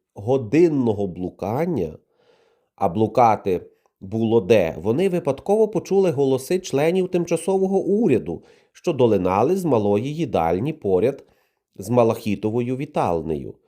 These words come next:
От тоді й пішли їх арештовувати на слух. Число захисників Зимового палацу вражає своєю скромністю.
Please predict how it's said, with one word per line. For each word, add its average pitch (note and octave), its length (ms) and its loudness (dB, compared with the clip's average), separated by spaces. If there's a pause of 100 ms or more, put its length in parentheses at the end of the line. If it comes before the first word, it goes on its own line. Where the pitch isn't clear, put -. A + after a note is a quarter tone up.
(400)
От A3 360 0
тоді C#3+ 460 -2
й G3+ 60 -6
пішли A#2 520 -4
їх D#3+ 300 -6
арештовувати D#2+ 1000 -4 (200)
на B3 160 -2
слух. F3+ 520 -6 (760)
Число C3+ 300 4
захисників A#2 640 0
Зимового G#2+ 480 2
палацу D3 440 0
вражає A2 520 0
своєю B2+ 400 -4
скромністю. C3+ 800 -2